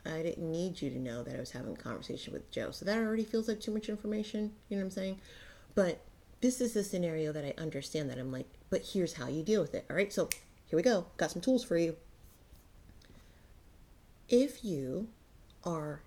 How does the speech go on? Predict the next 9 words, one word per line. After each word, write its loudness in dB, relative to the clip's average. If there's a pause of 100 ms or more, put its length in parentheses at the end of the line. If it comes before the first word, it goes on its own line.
(140)
in 2
the -6
car -10 (480)
driving 0 (400)
and -2
you 2
have -8
your 2
partner -6